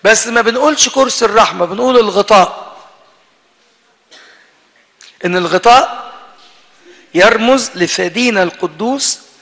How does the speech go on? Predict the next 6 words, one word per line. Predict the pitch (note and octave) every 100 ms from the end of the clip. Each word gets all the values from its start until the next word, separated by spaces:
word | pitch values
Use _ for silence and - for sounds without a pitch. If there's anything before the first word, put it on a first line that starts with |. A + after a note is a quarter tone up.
| _ _ E3+
الذي | F3+ F3+ E3+
صار | - A#3+ A#3+
تطهيراً | G3+ G3 - G#3 B3 G#3
لخطايانا | F#3 G#3 - G3+ G#3 B3 C4+ D4+ - -
وغافرا | F3+ G3 B3 - G3+
لآثامنا. | F#3+ F#3 F#3 - D3+